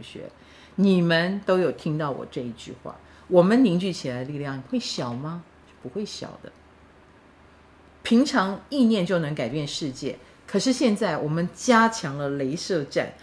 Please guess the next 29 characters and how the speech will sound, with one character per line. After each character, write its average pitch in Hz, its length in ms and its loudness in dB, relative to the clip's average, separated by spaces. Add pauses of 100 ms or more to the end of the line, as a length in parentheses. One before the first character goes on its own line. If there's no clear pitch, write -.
(160)
我 175 80 -2
们 196 100 4
每 208 320 4
一 180 40 2
个 190 80 4
人 175 220 4
头 160 220 4
上 175 240 0
因 196 120 0
为 196 120 0
木 202 220 2
星 175 200 -2
双 170 280 -4
鱼 135 180 -2
来 127 220 -4
了， 135 200 -4 (220)
因 214 100 -2
为 214 100 4
海 190 300 0
王 147 220 0
星 196 220 -2
顺 202 240 -2
行 143 220 -6
了， 139 160 -6 (260)
我 170 80 -4
们 208 120 2
头 208 200 6
上 226 300 2 (180)
又 269 320 8